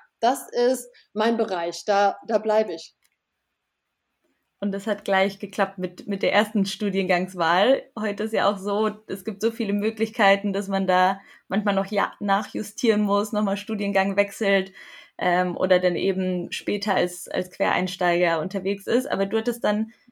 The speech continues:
Speaker 2: nach dem Studium, hab ich gesehen, als Consultant erstmal angefangen, oder? Da ist es ja auch so ein Aspekt, eben diese Vielfältigkeit, verschiedene Unternehmen, ähm, verschiedene Projekte.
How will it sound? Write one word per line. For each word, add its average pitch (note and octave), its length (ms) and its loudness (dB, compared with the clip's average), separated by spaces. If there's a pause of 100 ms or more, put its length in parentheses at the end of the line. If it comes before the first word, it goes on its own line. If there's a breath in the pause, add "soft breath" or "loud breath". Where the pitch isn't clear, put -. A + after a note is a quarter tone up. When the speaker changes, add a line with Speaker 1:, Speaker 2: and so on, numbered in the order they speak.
Speaker 2:
nach G3 140 0
dem G3 100 -4
Studium, B3 480 -2
hab A#3+ 100 0
ich A3+ 120 -4
gesehen, G#3+ 540 -2
als F#3 440 0
Consultant F#3+ 800 0
erstmal D#3 480 0
angefangen, D#3 560 -2
oder? A3 240 2
Da G3+ 140 0
ist F#3+ 140 -4
es F#3+ 120 -10
ja - 140 0
auch G3 100 2
so G3+ 140 -6
ein G3 100 0
Aspekt, G3 520 -2 (420 soft breath)
eben G3 220 2
diese F#3 220 -2
Vielfältigkeit, G3 1120 0
verschiedene G3 520 -4
Unternehmen, G3 880 -2 (320 loud breath)
ähm, F#3 340 2
verschiedene G3+ 460 -4
Projekte. G3 840 2